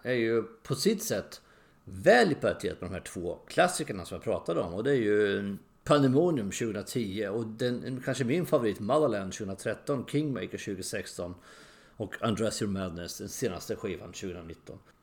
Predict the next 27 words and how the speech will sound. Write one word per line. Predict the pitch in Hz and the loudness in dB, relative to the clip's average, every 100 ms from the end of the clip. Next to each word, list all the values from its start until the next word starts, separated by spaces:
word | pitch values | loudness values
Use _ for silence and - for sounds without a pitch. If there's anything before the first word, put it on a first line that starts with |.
| - | -8
Jag | - | 0
har | 135 | 4
ju | |
pratat | 151 139 123 | 4 4 2
om | |
Ron | 123 127 | 2 4
Atkins | 131 127 - 120 | 4 2 0 -2
sånger | - 127 127 | 2 4 2
i | |
Pretty | 123 120 110 | 0 -2 -2
Mate, | 101 95 | -4 -6
så | - | -4
ni | 101 110 110 | -4 -4 -2
vet | 117 117 | -2 0
ju | 120 | -2
om | 104 | -2
att | 101 | -6
det | - | -6
här | 107 101 | -2 -2
förmodligen, | - 117 98 95 101 95 | -4 -6 -4 -4 -4 -4
eh, | 92 92 95 95 92 - | -4 -4 -6 -10 -14 -16
var | 101 95 90 - - | -4 -2 -2 -6 -10
Pretty | 98 | -8
Mates | 98 95 | -6 -6
sista | - 117 160 | -6 -2 0
skiva | 143 117 87 | 2 0 0
då. | 85 | -4